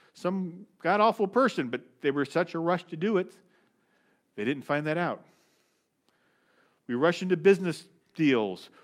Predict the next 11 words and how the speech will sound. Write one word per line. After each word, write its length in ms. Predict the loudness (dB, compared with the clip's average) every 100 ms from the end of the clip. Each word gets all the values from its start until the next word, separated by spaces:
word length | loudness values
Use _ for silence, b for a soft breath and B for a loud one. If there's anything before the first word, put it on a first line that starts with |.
| b
We 60 |
rush 220 | 2 2 2
into 160 | 0
jobs. 800 | 0 4 6 8 6 4 -2 -20 -20 _ _ _ _ _ _ _ _ _ _ _ _ _ _ _ _ _ -16
And, 160 | -10
and 180 | -6 -2
any 280 | 0 2 2
other 220 | 4 6
area 260 | 6 6 4
in 80 |
life. 600 | 4 2 2 2 -4 -20